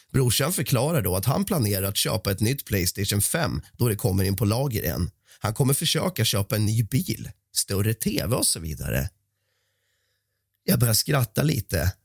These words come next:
och säger att det är väldigt ambitiöst att försöka göra samtidigt som man måste betala hyra. Brorsan säger då att han inte betalar någon hyra och att han aldrig behövt göra det. Han är nitton, snart tjugo. Jag la ner samtalsämnet, men det kändes inte bra i magen efter det.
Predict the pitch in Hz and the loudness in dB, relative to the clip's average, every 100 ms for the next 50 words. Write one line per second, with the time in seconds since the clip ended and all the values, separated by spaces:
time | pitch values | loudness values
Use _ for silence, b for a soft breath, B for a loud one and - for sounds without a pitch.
0 | - 156 113 107 104 101 104 135 101 185 | -2 0 0 -2 -2 -2 0 0 0 -2
1 | - 101 101 - 185 117 - 104 107 90 | 0 0 0 0 0 0 -2 -2 0 0
2 | 92 107 104 98 95 - 98 98 156 147 | 0 0 0 0 0 0 -2 -2 -2 0
3 | - 104 98 101 95 92 98 92 101 113 | 0 0 0 0 -2 -2 0 2 2 2
4 | 110 143 98 - _ _ 139 151 110 - | 2 0 -2 -6 _ _ -2 0 0 0
5 | 220 - 104 101 98 110 87 208 - 104 | -2 -2 0 0 0 0 0 0 0 -2
6 | - 113 175 311 196 107 95 76 67 - | 0 0 0 0 0 2 2 0 -2 -6
7 | _ - 175 143 135 160 104 185 - - | _ -4 -2 0 0 0 0 0 0 -2
8 | 107 65 80 57 52 - _ _ _ _ | -2 0 0 -2 -4 -6 _ _ _ _
9 | _ _ - 139 175 127 135 - - 92 | _ _ -4 2 4 4 2 -4 -4 -2
10 | 69 67 _ - - 107 98 - 139 92 | -2 -6 _ -8 -2 0 2 0 -2 -4
11 | 117 - - _ _ _ B B 107 131 | -2 -4 -6 _ _ _ B B 0 2
12 | 110 147 - 104 95 98 101 98 80 85 | 2 0 0 -2 0 0 0 0 0 0
13 | 90 - 156 185 139 110 - 104 104 110 | 0 0 0 0 0 0 -2 -2 -2 0
14 | 139 131 101 98 117 127 90 - 87 85 | 0 2 2 0 0 -2 -4 -4 -4 -4